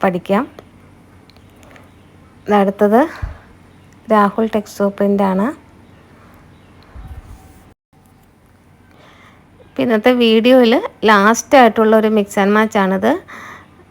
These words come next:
അപ്പോൾ ഒരുപാട് ബ്രൈറ്റ് ആയിട്ടുള്ള കളേഴ്സ് ഇഷ്ടമല്ലാത്തവരുണ്ടാകും. അപ്പോൾ അങ്ങനെയുള്ളവർക്ക്, ആ, ദാ ഇതുപോലെ കുറച്ച് ഡാർക്ക് ആയിട്ടൊക്കെ വേണമെന്നുണ്ടെങ്കിൽ ഈ ഒരു പ്രിന്റ് സെലക്ട് ചെയ്യാവുന്നതാണ്.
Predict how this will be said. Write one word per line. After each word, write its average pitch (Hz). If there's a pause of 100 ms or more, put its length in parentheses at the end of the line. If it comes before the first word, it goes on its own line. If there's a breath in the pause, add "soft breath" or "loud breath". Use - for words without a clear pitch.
(440)
അപ്പോൾ 233
ഒരുപാട് 240
ബ്രൈറ്റ് 226
ആയിട്ടുള്ള 226 (120)
കളേഴ്സ് 208
ഇഷ്ടമല്ലാത്തവരുണ്ടാകും. 196
അപ്പോൾ 175
അങ്ങനെയുള്ളവർക്ക്, 196 (540 loud breath)
ആ, 185 (120)
ദാ 208
ഇതുപോലെ 196
കുറച്ച് 202
ഡാർക്ക് 202
ആയിട്ടൊക്കെ 202
വേണമെന്നുണ്ടെങ്കിൽ 190 (560 loud breath)
ഈ 233
ഒരു 214
പ്രിന്റ് 190
സെലക്ട് 190
ചെയ്യാവുന്നതാണ്. 185